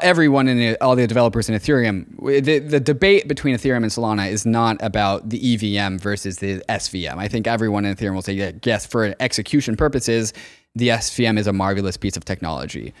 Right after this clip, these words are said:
The debate relies on the properties of Eth-, Solana as a settlement layer versus Ethereum as a sel-, settlement layer. So Solana and all of its hard work has created the S V M. A lot of technical expertise has gone into the S V M.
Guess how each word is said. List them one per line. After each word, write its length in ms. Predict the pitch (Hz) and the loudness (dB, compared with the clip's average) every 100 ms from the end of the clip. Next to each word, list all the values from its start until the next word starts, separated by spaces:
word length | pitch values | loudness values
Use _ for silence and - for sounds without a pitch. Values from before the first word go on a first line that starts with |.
| - | -6
The 100 | 120 | -4
debate 400 | 151 170 196 160 | -2 2 4 2
relies 600 | 107 135 131 127 131 120 | 0 -4 0 0 2 2
on 280 | 113 107 101 - _ _ | 0 0 -4 -10 _ _
the 320 | 127 113 101 - | 2 2 0 -4
properties 500 | 160 151 135 117 113 | 2 2 2 0 0
of 140 | 110 - | -2 -4
Eth-, 180 | 123 - | -8 -6
Solana 560 | - 131 117 123 147 | -4 0 2 2 2
as 180 | 127 117 | 2 0
a 80 | 104 | -2
settlement 440 | - 120 143 180 | 0 2 4 2
layer 220 | 180 185 180 | 0 0 2
versus 320 | 127 123 107 | 0 0 -2
Ethereum 480 | 104 143 135 117 95 | 0 4 4 4 0
as 100 | 98 | -2
a 80 | |
sel-, 260 | 90 - 82 | -4 -6 -6
settlement 380 | - 104 95 71 | -4 -4 -4 -6
layer. 320 | 87 69 - _ _ - | -8 -8 -12 _ _ -4
So 120 | - | 0
Solana 560 | 120 - 143 208 147 123 | 2 2 4 4 4 2
and 100 | 131 | 0
all 140 | 131 147 | 4 4
of 80 | |
its 80 | 123 | 2
hard 220 | - 139 | 0 0
work 260 | 117 143 117 | 2 2 0
has 160 | 117 - | -2 -6
created 720 | - 135 123 170 139 120 120 | -6 0 2 4 4 0 0
the 160 | 127 | 0
S 200 | 131 127 | 0 -2
V 220 | - 113 120 | -2 0 0
M. 140 | 90 | -2
A 60 | 87 | -2
lot 260 | 123 147 | 0 2
of 180 | 131 123 | 2 0
technical 400 | - 139 120 120 | -2 -2 0 -2
expertise 440 | 147 - 120 104 104 | -2 -4 -6 -6 -6
has 100 | 98 | -4
gone 220 | 107 107 | -2 -2
into 180 | 101 101 | -4 -6
the 140 | 98 | -6
S 140 | 90 | -6
V 140 | - 95 | -6 -6
M. 240 | 85 87 | -6 -8